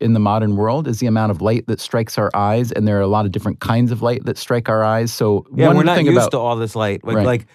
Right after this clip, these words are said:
Speaker 2: for five million years, we had no light at night.
Speaker 1: Yeah, I would think you, for all your evolutionary arguments, you would find a lot
Speaker 2: Yeah.
Speaker 1: in kind of retro versions of sleep.
Speaker 2: That's why you have to kind of recreate that type of environment where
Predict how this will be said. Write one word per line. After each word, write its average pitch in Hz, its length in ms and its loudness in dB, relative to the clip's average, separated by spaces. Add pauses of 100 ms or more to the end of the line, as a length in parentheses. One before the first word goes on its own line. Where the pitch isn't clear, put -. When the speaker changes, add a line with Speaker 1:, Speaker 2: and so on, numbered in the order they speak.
(160)
Speaker 2:
for 117 300 -4
five 135 360 0
million 135 280 0
years, 123 280 0
we 113 120 -2
had 110 160 0
no 117 240 2
light 104 260 0
at 78 120 -6
night. 98 340 -2
Speaker 1:
Yeah, 147 80 4
I 143 40 4
would 123 120 4
think 185 260 -2
you, 143 320 2
for 156 240 -2
all 135 100 4
your 131 140 2
evolutionary 113 640 0
arguments, 95 640 -2
you 117 160 4
would 107 180 2
find 101 560 2
a 107 60 -2
lot 110 360 2 (280)
Speaker 2:
Yeah. 131 160 2
Speaker 1:
in 98 220 0
kind 120 200 0
of 98 160 0
retro 117 380 0
versions 95 400 -2
of 90 100 -6
sleep. - 460 0
Speaker 2:
That's 147 160 0
why 151 100 2
you 143 80 4
have 135 120 0
to 131 100 -4
kind 135 160 0
of 107 120 -2
recreate 123 540 0
that 101 140 -2
type 113 200 -2
of 104 140 -4
environment 104 600 -2 (280)
where 104 520 -2